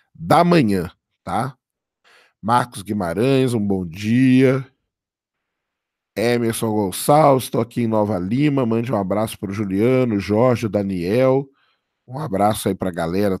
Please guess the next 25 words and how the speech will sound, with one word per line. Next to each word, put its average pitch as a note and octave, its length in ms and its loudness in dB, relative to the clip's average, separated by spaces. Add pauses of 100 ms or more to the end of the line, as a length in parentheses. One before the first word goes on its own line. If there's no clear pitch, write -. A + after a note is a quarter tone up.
(100)
toda. C3 680 2 (3250)
Bom G2 220 -2
dia F#2 300 -4
a - 40 -8 (140)
todos. C#3 920 4 (220)
Então A2+ 180 -6
tá C#3+ 180 -4
aí, G2+ 160 -4
ó, E2+ 80 -6
imagens G#2 600 -6
lá A2 140 2
do G#2 140 -6
centro, A2+ 640 -4
né, B2 240 2 (560)
do, G#2+ 380 0
do F#2 840 2
Satish - 680 -6
da, G#2+ 140 2 (320)
da F#2+ 120 -2
Wuhan, F#2+ 340 2
né, A#2 120 2
que A#2 80 -6
a G#2+ 60 -2
gente G#2+ 180 -12
fala, A#2+ 480 2